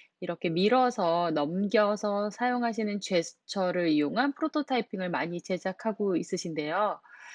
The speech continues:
저희가 이번 십 강에서는, 어,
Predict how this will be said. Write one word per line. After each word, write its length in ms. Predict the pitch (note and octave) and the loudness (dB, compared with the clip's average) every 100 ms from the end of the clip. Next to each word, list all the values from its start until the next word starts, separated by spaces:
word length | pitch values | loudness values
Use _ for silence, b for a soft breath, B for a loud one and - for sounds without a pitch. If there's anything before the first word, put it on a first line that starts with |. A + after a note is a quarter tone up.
| B _ | B _
저희가 600 | - E3+ E3+ F#3+ G#3 A#3 | 0 0 2 4 4 4
이번 540 | A3 E3+ F3+ F3+ F3 E3+ _ | 2 0 2 2 -2 -6 _
십 280 | - - - | -16 -16 4
강에서는, 1000 | D4 C4+ A3 F#3+ E3+ D#3 F#3 F3 C#3+ D3 _ _ _ _ | 6 6 4 0 -2 0 0 0 -2 -4 _ _ _ _
어, 420 | E3 E3 D#3 D#3+ | -6 -4 -4 -6